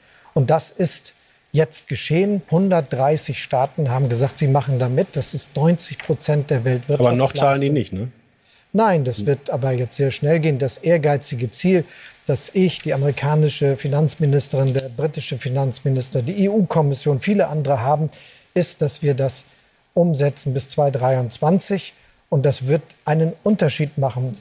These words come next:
Speaker 1: Übrigens auch aus Demokratiegesichtspunkten. Denn das Aufkommen nationalistischer Argumentationsmuster in unseren reichen Gesellschaften von populistischen Parteien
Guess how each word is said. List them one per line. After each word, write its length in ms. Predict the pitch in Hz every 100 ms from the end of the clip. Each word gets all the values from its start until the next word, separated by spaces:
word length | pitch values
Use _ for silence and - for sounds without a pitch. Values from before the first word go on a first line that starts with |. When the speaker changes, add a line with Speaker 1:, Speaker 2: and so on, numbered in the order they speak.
| - _ _
Speaker 1:
Übrigens 400 | 185 190 202 -
auch 340 | - 170 - - _ - _ _
aus 160 | 160 -
Demokratiegesichtspunkten. 1500 | 170 151 - 143 - 208 147 120 120 - - 127 127 113 120 _ - - _ -
Denn 320 | 147 143 143 160 - _ _ _ _ _
das 200 | 143 -
Aufkommen 680 | 175 196 - 160 147 143 139
nationalistischer 1040 | 151 - - 147 139 180 - 165 - 147 143
Argumentationsmuster 1300 | 139 139 131 139 - 190 214 - 147 127 - 135
in 160 | 135 139
unseren 460 | 143 135 127 120 -
reichen 420 | 120 139 139 151 127
Gesellschaften 720 | 117 131 139 - 120 - 131
von 160 | 139
populistischen 760 | - 143 147 160 - 165 - 123
Parteien 600 | 131 - 156 160 127